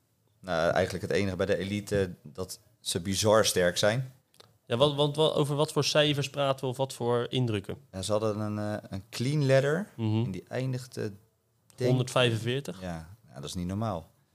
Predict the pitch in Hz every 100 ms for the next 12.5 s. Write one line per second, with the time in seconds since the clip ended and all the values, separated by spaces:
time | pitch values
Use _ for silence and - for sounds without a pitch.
0 | _ _ 123 113 107 107 101 120 139 131
1 | 107 101 113 - 123 117 117 107 101 120
2 | 131 127 90 85 87 92 98 98 - 117
3 | 95 90 - 147 110 - - 117 104 95
4 | _ _ _ _ 90 92 95 101 - 95
5 | 92 - 107 101 98 - 90 87 98 92
6 | 110 - - 113 101 - _ _ _ _
7 | _ 92 90 90 90 92 92 123 113 -
8 | 110 107 107 104 104 104 - - 98 92
9 | 95 98 101 - 92 - _ _ 82 -
10 | 85 85 90 87 85 82 82 - 85 85
11 | 90 92 98 98 95 95 92 - 113 -
12 | 113 98 - 92 -